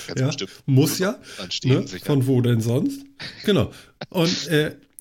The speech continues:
Speaker 2: ich meine, wenn du sowas hast wie wir jetzt gerade, äh, wo, wo irgendwie jeder Fünfte irgendwie im Bett liegt und so, „Meine Nase ist zu, ich bin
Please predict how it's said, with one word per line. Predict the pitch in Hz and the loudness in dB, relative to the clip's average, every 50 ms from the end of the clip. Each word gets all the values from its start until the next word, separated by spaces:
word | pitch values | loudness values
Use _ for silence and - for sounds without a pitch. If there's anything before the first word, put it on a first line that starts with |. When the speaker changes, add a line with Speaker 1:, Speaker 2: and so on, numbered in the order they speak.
| - - 135 | -18 -16 -14
Speaker 2:
ich | - - - | -10 -8 -6
meine, | 165 156 151 147 147 147 - - - 131 | -4 -4 -2 -2 -4 -4 -6 -8 -10 -10
wenn | 156 139 - 156 151 | -12 -8 -6 -4 -4
du | 147 143 | -4 -4
sowas | 143 160 151 151 135 - | -2 -2 -4 -4 -2 -2
hast | 160 135 - - | -4 -4 -4 -4
wie | 147 139 | -4 -2
wir | 147 185 170 | 0 0 2
jetzt | 143 135 135 139 | 2 0 0 -2
gerade, | - 135 131 139 151 170 | -6 -4 -4 -2 -2 -4
äh, | 160 143 160 147 143 143 151 151 | -4 -4 -4 -4 -4 -4 -4 -6
wo, | 143 139 143 143 143 139 139 147 | -6 -8 -8 -8 -10 -10 -8 -8
wo | 139 143 139 127 | -6 -6 -4 -4
irgendwie | 135 139 135 139 143 | -4 -4 -4 -4 -4
jeder | 139 151 147 147 131 | -4 -4 -4 -4 -4
Fünfte | 127 - 170 156 - - 147 | -4 -4 -6 -6 -4 -6 -4
irgendwie | - 131 127 123 139 | -2 -2 0 0 0
im | 131 | 2
Bett | 123 139 143 151 | 2 0 0 0
liegt | 139 117 - | -2 -2 -2
und | 143 131 | -2 0
so, | 123 131 123 - - - - - - - - - - - - - - - _ - _ | 0 0 -2 -2 -8 -20 -20 -20 -20 -20 -20 -20 -20 -20 -20 -20 -20 -20 _ -20 _
„Meine | - - 151 156 160 165 175 | -6 -4 -2 -2 -2 -2 -4
Nase | 156 156 175 170 170 165 160 156 131 131 165 | -4 -4 -6 -4 -4 -2 -2 -4 -4 -6 -8
ist | - 147 127 127 - - | -8 -8 -8 -10 -10 -12
zu, | - - 160 156 160 160 | -10 -8 -8 -8 -8 -8
ich | 143 127 - | -10 -12 -10
bin | - 170 156 151 | -10 -12 -12 -12